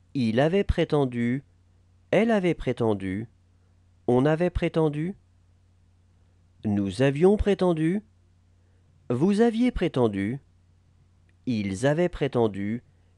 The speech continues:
elles avaient prétendu. Verser.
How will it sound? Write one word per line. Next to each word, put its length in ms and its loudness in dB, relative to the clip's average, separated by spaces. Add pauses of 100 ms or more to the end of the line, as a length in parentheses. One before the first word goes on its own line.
(200)
elles 300 0
avaient 240 0
prétendu. 640 -4 (3750)
Verser. 720 0